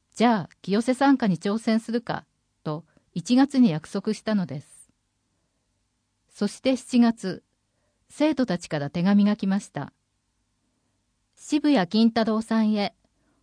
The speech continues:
本番で一緒に演奏させていただくことを楽しみにしています。」市長さんへ、「市長さんのピアノ楽しみにしています。」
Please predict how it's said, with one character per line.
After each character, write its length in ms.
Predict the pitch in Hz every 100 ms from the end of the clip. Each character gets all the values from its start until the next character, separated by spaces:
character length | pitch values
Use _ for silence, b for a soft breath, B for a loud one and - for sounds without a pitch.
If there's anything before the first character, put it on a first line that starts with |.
| _
本 240 | - 254 269
番 240 | 277 262
で 100 | 254
一 120 | 202 -
緒 160 | -
に 120 | 262
演 160 | 240 254
奏 200 | 262 262
さ 120 | 262
せ 120 | 254
て 140 | 262 269
い 40 |
た 120 | 247 262
だ 100 | 262
く 100 | -
こ 140 | 269
と 140 | 262
を 80 | 214
楽 220 | 175 185 220
し 100 | 254
み 120 | 240
に 120 | 196
し 80 | 190
て 140 | -
い 100 | 160
ま 160 | 151 143
す。」 180 | - _ _ _ _ _ _ _ _ _ _ _ _ _ _ _ _
市 100 | -
長 260 | - 302 285
さ 160 | 196
ん 120 | 180 156
へ、 180 | 165 - _ _ _ _ _ _
「市 120 | -
長 220 | - 294
さ 180 | 285 233
ん 40 | 190
の 100 | 160
ピ 200 | 170 180
ア 80 |
ノ 220 | 180 175 - -
楽 220 | 220 262
し 120 | 294
み 100 | 277
に 120 | 233
し 80 | 214
て 140 | -
い 100 | 170
ま 160 | 165 165
す。」 260 | - -